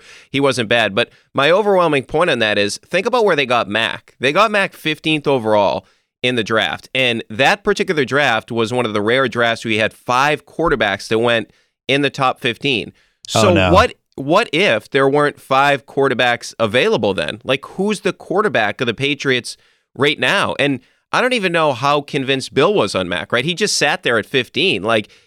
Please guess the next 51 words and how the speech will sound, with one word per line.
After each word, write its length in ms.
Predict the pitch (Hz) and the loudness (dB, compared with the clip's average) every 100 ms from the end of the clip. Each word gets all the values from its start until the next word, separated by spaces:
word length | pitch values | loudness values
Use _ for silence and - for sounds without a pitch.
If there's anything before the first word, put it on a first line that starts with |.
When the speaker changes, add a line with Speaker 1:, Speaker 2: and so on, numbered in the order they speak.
| _ | _
Speaker 1:
if 160 | 156 135 | -4 -2
you 140 | 208 | 2
were 80 | 254 | 4
Speaker 2:
True. 80 | 202 | 6
Speaker 1:
really, 180 | 202 180 - | 4 2 0
like, 240 | 147 127 _ - | -2 -2 _ -4
the 100 | 147 | -2
Bears, 400 | 160 202 135 139 | 0 0 0 0
right? 160 | 143 | -2
They 100 | 147 | -2
came 220 | 143 160 147 | -4 -2 0
all 160 | 165 | 2
the 80 | 170 | 2
way 200 | 147 139 | 2 2
up 180 | 147 - | 2 -2
to 100 | 120 | -4
jump 300 | 107 139 139 | 0 -2 -2
the 100 | 120 | -4
Patriots 520 | 127 143 139 113 - | -2 -2 -2 -2 0
and 140 | 110 | 0
they 80 | 110 | 0
got 240 | 107 120 113 | 0 0 0
Justin 340 | 120 113 104 | -4 -4 -8
Fields. 300 | - 156 95 | -4 -2 -2
Like, 160 | 98 - | -4 -2
they 180 | 143 | -2
thought 360 | 151 - 143 143 | -2 -2 -2 0
that 160 | 135 113 | -2 -2
was 180 | 117 | -2
their 160 | 113 101 | 0 0
guy. 240 | 123 131 | 2 0
Now, 140 | 104 113 | 0 -2
the 100 | 120 | 0
Niners 400 | 139 175 147 123 | 0 2 0 0
may 140 | 139 | -2
be 160 | 117 113 | 0 0
wrong, 420 | 120 151 127 123 - | 2 4 2 0 -4
<laughs> 40 | |
but 180 | 143 139 | -6 -4
they 140 | 160 | -4
traded 360 | 160 160 156 147 | -4 -2 0 -2
up 100 | 139 | -2
to 120 | 135 | -4
get 240 | 127 123 - _ _ - | -2 -2 -6 _ _ -4
Trey 200 | 143 127 | -2 0
Lance. 300 | 147 156 - | 0 -2 -2
So 120 | 135 | -2
I 140 | 139 | -2
do 240 | 120 170 208 | -2 -4 -2
wonder, 580 | 139 156 208 117 104 - _ _ _ | 0 0 0 0 0 -2 _ _ _
like, 220 | 147 151 | -4 -4